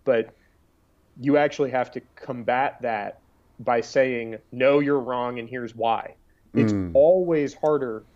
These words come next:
Speaker 1: always harder to rebut and refute someone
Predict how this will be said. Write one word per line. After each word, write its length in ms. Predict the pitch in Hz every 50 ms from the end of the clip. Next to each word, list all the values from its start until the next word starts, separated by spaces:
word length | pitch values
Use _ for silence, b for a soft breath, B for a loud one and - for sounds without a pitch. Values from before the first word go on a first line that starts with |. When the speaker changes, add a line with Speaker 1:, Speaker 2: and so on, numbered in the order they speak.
| _ _ _
Speaker 1:
always 460 | 180 208 214 202 165 131 113 107 -
harder 320 | - 135 127 120 113 110 110
to 180 | - - 139
rebut 540 | 120 110 120 123 117 110 127 123 131 - - -
and 180 | 131 123 120
refute 400 | 113 110 - - 120 - - - -
someone 540 | - 120 107 104 104 104 101 101 110 110